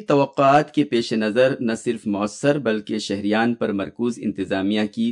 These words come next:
जरूरत है, वजीर आजम का इजहार ख्याल।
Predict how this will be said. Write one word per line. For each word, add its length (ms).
जरूरत 420
है, 180
वजीर 360
आजम 300
का 280
इजहार 380
ख्याल। 360